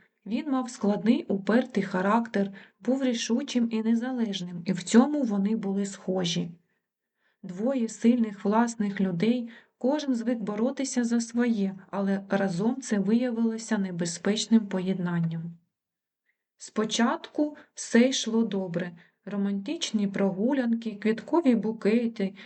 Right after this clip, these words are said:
ніжні слова, все як у казці, але Олег не був Дмитром і не допомагав у господарстві, не підтримував у дрібницях. Олег же не міг навіть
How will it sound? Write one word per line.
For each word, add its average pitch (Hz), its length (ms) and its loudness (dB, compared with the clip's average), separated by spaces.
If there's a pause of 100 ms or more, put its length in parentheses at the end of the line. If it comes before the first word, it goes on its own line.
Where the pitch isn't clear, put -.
(140)
ніжні 247 400 4
слова, 226 400 2
все 254 220 -4
як 330 260 -2
у 285 100 2
казці, 196 600 2 (320)
але 214 260 -4
Олег 240 360 0
не 294 160 -2
був 269 260 2
Дмитром 190 480 -2 (320)
і 233 100 0
не 240 120 -2
допомагав 262 680 -2
у 202 60 -2
господарстві, 202 920 0 (200)
не 226 120 4
підтримував 254 720 -2
у 254 60 0
дрібницях. 233 760 0 (640)
Олег 262 440 -10 (260)
же 233 180 2
не 254 140 0
міг 302 240 -6
навіть 269 460 -2